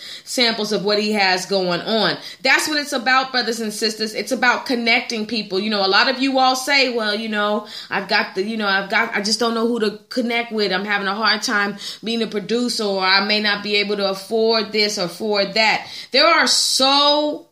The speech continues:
many dope producers all over, and they're in your neighborhoods. They are all over. They advertise. Look, do hashtag searches.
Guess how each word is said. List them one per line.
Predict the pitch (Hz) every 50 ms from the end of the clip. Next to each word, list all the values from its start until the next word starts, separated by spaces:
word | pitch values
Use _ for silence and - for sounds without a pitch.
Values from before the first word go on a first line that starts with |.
| _
many | - - 214 226 247 262 277 277 277 277 277 277 269 277 277 277 277 - - _ _ _ _ _ _ 147 -
dope | 247 254 269 277 277 277 277 - - - - _ _ _ _ _ _
producers | - 285 247 226 190 170 - 254 277 285 294 285 262 - 294 294 285 285 285 285 - - - - _ _ _ _ _ _ _ _ _ _ _ _ _ _ -
all | 254 285 302 285 277 285 277 277
over, | 269 226 202 175 143 151 - - - - - -
and | - 262 277 294
they're | 311 294 285
in | 247 277 311 330 311
your | 320 311 320 320 311
neighborhoods. | 311 311 320 320 302 294 294 269 262 247 226 185 147 113 90 - - - - - - - - -
They | - 254 269 320 330
are | 330 320 311 269
all | - 226 285 302 311 311 302 285 - 226 269 285 302
over. | 311 247 269 254 226
They | 196 226 214 214 208
advertise. | - 202 240 269 294 294 262 311 302 - - 349 294 302 311 302 302 311 311 311 294 269
Look, | 254 277 320 302 262 196 143 - - - - -
do | 175 214 330 370 440 440
hashtag | 381 359 - - 381 - - 381 330 320 311 277 -
searches. | - 294 285 277 294 285 285 208 170 131 120 - -